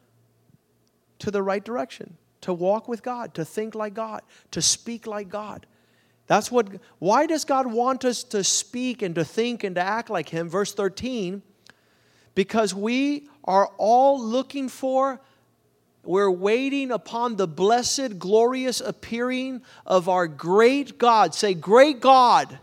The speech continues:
and Savior, Jesus Christ." The only way we could connect with God is if we turn from our ways.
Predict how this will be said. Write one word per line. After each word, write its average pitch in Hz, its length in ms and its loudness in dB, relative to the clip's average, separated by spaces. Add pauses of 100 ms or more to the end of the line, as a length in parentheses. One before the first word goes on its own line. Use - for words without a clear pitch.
(340)
and 180 240 6
Savior, 202 680 4
Jesus 220 360 0
Christ." 185 560 -4 (380)
The 214 200 2
only 285 440 4
way 269 220 2
we 254 160 -2
could 226 160 -10
connect 233 320 -2
with 220 160 -2
God 208 280 0
is 170 140 -2
if 175 160 -2
we 180 100 0
turn 220 420 -6
from 196 200 -8
our 190 140 -2
ways. 156 500 -6